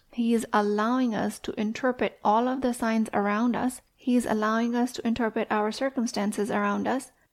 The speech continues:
It is our responsibility through Him allowing it that we go through tazkiyat an-nafs, purification of ourselves. And this allowing is then what generates our results.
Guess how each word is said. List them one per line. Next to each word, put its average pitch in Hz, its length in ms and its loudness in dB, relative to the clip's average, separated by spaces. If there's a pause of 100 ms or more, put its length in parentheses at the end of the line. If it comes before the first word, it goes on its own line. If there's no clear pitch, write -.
(500)
It 247 100 4
is 247 180 4
our 277 340 2
responsibility 247 840 0
through 254 360 -2
Him 254 380 4
allowing 226 540 2
it - 240 -2
that - 160 0
we 220 160 -4
go 226 300 4
through 240 260 -2
tazkiyat 226 540 0
an-nafs, 214 540 -4 (360)
purification 240 920 2
of 196 100 0
ourselves. - 640 -4 (600)
And 214 160 0
this 247 240 2
allowing 233 600 2
is 214 200 -2
then 214 240 2
what 214 220 -4
generates 226 420 -2
our 208 180 0
results. 202 460 -6